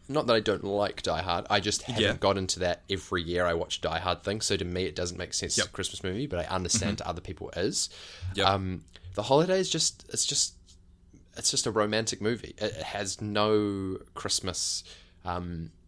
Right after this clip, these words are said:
Speaker 1: affiliation to me in the way that I make sense of that film.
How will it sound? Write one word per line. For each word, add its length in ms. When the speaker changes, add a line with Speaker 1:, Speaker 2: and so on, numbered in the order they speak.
Speaker 1:
affiliation 540
to 120
me 380
in 80
the 60
way 160
that 120
I 100
make 260
sense 340
of 80
that 180
film. 380